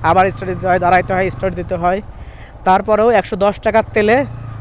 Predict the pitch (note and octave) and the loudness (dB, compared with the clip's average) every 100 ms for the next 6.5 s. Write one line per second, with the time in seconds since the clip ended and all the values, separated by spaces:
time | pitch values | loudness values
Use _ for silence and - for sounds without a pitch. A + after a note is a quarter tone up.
0 | - - G#3+ C4+ C#4 C4+ B3 A#3 - F#3+ | -10 -4 0 0 0 2 2 2 -2 -6
1 | E3 C#3+ B2 A#2 - - - - - - | -6 -6 -8 -14 -16 -18 -18 -18 -18 -16
2 | - - - E3+ F3 E3+ - - - - | -16 -14 -8 -6 -6 -6 -10 -12 -12 -12
3 | - A#3+ A3+ A3+ F#3 E3+ F#3+ G#3+ A3 A3 | -6 0 2 2 2 -2 0 0 2 0
4 | A3+ - - F#3 - - - F#3+ A#3 B3 | -2 -4 -6 -6 -6 -8 2 6 8 6
5 | B3+ A#3+ B3 G#3 F3 E3+ F#3+ G3+ G3+ A#3+ | 6 4 4 4 2 0 2 2 2 0
6 | G#3 A#3 - B3+ | 2 2 2 0